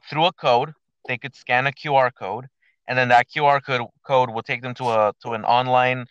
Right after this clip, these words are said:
Google form that they would fill out with their name, what they bought,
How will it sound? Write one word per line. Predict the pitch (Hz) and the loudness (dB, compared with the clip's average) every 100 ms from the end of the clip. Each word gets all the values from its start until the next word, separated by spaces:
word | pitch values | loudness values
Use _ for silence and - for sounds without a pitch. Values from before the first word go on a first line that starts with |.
| _ _ - | _ _ -6
Google | 131 147 | 0 0
form | 151 139 117 120 123 110 | 0 2 2 2 -6 -10
that | 104 | -6
they | |
would | 120 120 | -6 -6
fill | - 165 | 0 4
out | 131 131 139 _ _ _ | 6 6 2 _ _ _
with | 120 | -12
their | 104 101 | -8 -4
name, | 131 160 170 170 | 0 0 0 -2
what | 120 | -4
they | 120 | -4
bought, | 104 98 135 151 156 | -4 6 8 10 8